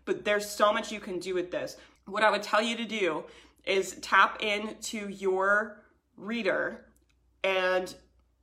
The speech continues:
you have to, like, put yourself in their shoes and in their situation. And you, and so for me with my mental health blog, what I do is I'm like,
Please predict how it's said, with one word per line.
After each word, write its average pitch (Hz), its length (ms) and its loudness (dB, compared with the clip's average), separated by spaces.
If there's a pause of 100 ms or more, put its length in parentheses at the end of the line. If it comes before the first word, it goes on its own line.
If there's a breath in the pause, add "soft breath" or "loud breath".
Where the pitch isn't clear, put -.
(1500)
you 247 120 0
have 269 240 6
to, 311 80 0
like, 269 240 0
put 262 240 -2
yourself 226 320 2
in 208 140 -2
their 190 160 -2
shoes 214 320 -6
and 214 80 -6
in 190 80 -4
their 175 120 0
situation. 170 760 -4
And 180 160 -4
you, 175 100 -4 (260)
and 185 300 -2 (460 loud breath)
so 240 280 4
for 247 180 0
me 262 220 0
with 240 120 0
my 214 120 2
mental 208 220 2
health 202 240 2
blog, 190 220 6
what 190 100 2
I 185 80 4
do 190 180 0
is 185 120 0
I'm 180 160 0
like, 165 280 0